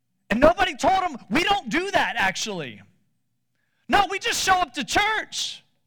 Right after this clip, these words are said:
That's what we do." "What do you mean change the world?" "No, we just go for whatever's comfortable and convenient." Us change the world? Demetrius, don't give us too much credit.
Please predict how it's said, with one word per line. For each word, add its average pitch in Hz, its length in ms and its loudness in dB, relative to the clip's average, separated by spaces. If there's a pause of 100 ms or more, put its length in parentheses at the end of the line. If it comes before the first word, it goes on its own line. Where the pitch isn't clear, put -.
(380)
That's 392 220 6
what 320 120 -8
we 233 120 -2
do." 233 100 0
"What - 1300 -4
do - 0 -
you 571 180 0
mean - 80 -10
change 349 320 0
the 285 80 -2
world?" 320 400 4
"No, 539 480 0
we 403 80 -4
just 403 260 -8
go 370 260 4
for 370 140 -8
whatever's 392 320 -2
comfortable 370 460 -2
and 381 140 -4
convenient." 349 840 -4 (1900)
Us - 400 4
change 359 280 2
the 349 80 -4
world? 381 240 -2
Demetrius, 523 580 -4
don't 403 240 -4
give 285 140 0
us 233 100 -2
too 285 140 -6
much 220 260 0
credit. 226 540 0